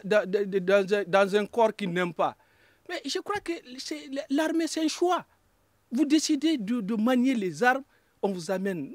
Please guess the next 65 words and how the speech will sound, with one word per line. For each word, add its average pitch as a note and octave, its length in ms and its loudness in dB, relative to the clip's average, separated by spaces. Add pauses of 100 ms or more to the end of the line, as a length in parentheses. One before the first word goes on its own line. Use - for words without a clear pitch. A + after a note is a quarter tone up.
(140)
même, G4+ 240 -8
n'amenez F4+ 300 -8
pas F#4+ 160 -8
les E4 160 -4
gens E4+ 100 -4
parce D#4 220 -6
que, F4+ 60 -12
parce F#4+ 200 -10
que F#4+ 60 -6
vous E4 140 -6
savez F4 300 -4
tout F4 140 -8
ce F4 60 -10
qui D4 120 -8
est D#4+ 40 2
arrivé D4+ 360 0
ici, D4+ 240 -2 (320)
pourquoi D4 280 4
c'est D4 80 4
arrivé. C#4+ 400 0 (420)
C'est C#4 140 6
parce D4 240 2
que G4 100 -4
ils D#4 80 0
croyaient, E4+ 380 2
les C#4 160 -2
gens F4 140 -2
ne D#4 80 -2
croyaient D#4 260 0
pas F4+ 220 -2
qu'il C#4+ 140 -2
y C4+ 60 4
aurait C4+ 160 8
des B3 120 4
problèmes A3+ 380 4
ici. F#3 220 -4
Donc C#4+ 280 6
chacun D4+ 340 2
veut D#4 140 2
mettre D4 220 6
son B3 180 4
enfant. A#3+ 280 4
Maintenant, C#4 320 2
quand D4 120 2
il C4+ 80 0
s'agit B3+ 260 0
de A#3+ 100 -4
la A3+ 140 6
mort, C#4 260 6
donc B3+ 400 2
personne D4+ 340 -2
ne C#4+ 40 0
veut C#4+ 140 -4
que - 100 -10
son C4 180 -2
enfant C#4 200 -4
aille D4 100 2
mourir. E4+ 340 4
Hmm. C3 60 -20 (300)
Alors E4 320 6
que F4 80 -4 (200)
l'armée, C4+ 520 2
c'est - 180 -6
un A#3+ 80 0
choix. - 340 -6